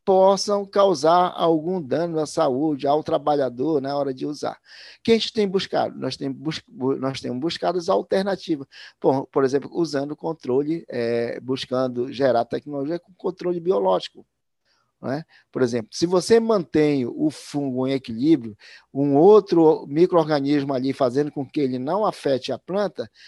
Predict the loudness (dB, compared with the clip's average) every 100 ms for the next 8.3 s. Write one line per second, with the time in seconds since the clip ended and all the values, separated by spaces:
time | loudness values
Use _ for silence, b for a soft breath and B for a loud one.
0 | B B -4 -2 -2 -4 -2 -4 -2 0
1 | 0 0 -4 -6 0 2 2 -2 -6 -10
2 | _ _ _ _ _ _ _ -2 -2 -2
3 | 0 2 2 0 0 -2 -4 -6 -6 -6
4 | -6 -8 -12 -8 -10 -10 -16 -16 -18 b
5 | b -10 0 4 4 2 -2 -2 -2 0
6 | -4 0 0 2 2 0 -2 -2 0 0
7 | -2 -2 -6 -4 -2 -2 -2 -6 -6 -6
8 | -6 -8